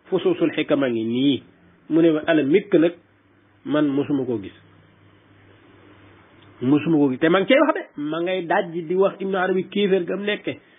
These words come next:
Te mosul teg bët Fusuus. Mosu ko liir, mosu ko àbb, mosul am sa xarit bu ko am. Nii lañuy contrer léegi.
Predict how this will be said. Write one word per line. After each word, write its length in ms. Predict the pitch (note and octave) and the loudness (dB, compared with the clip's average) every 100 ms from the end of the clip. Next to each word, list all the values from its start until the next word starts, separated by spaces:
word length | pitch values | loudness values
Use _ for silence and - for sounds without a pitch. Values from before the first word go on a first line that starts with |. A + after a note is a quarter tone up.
| _ - | _ 2
Te 120 | E3 | 4
mosul 460 | E3+ F#3 F3 G3+ E3+ | 6 4 2 -2 0
teg 260 | G#3 F#3+ F3+ | 2 2 4
bët 180 | A3+ A#3 - | 4 2 -10
Fusuus. 360 | G3+ F#3+ F#3 D3 - _ _ _ _ _ _ _ _ - | -8 -2 -2 -4 -12 _ _ _ _ _ _ _ _ -4
Mosu 260 | D#3 E3 E3+ | 2 2 4
ko 120 | F3+ | 4
liir, 340 | F3+ G3 A3+ B3+ _ _ - _ C3+ | 6 6 4 0 _ _ -20 _ -4
mosu 260 | D3+ D#3+ | 0 2
ko 80 | D3 - | 0 0
àbb, 360 | F#3 F#3 C4 | 0 0 -6
mosul 300 | G3+ G3 A#3 A#3+ | 0 4 6 4
am 120 | A#3 | 2
sa 60 | A3 | 2
xarit 240 | A3 G3+ | 0 0
bu 60 | F3+ | -4
ko 60 | E3 | -6
am. 160 | B2+ - _ _ _ _ _ _ _ _ _ _ _ _ - _ - _ _ - - _ _ - - _ - - | -8 -12 _ _ _ _ _ _ _ _ _ _ _ _ -20 _ -20 _ _ -20 -20 _ _ -20 -20 _ -8 4
Nii 140 | E3 | 6
lañuy 220 | F#3 F#3 | 8 4
contrer 380 | F3+ E3+ D#3 D3+ | 4 0 0 -2
léegi. 200 | C#3+ A2 | -4 -6